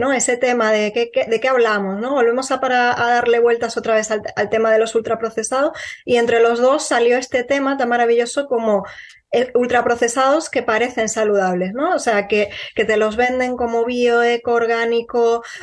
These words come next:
o que los venden como, bueno, lo anuncian como saludable, em,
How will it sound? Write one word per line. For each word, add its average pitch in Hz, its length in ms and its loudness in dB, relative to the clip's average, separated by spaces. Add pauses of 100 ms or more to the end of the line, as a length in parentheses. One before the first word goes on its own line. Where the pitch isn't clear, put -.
o 226 140 0
que 214 120 0
los 214 220 0
venden 226 360 -2
como, 220 260 0
bueno, 220 300 0
lo 214 100 0
anuncian 220 500 -2
como 208 180 -4
saludable, 208 920 2 (360)
em, 196 800 2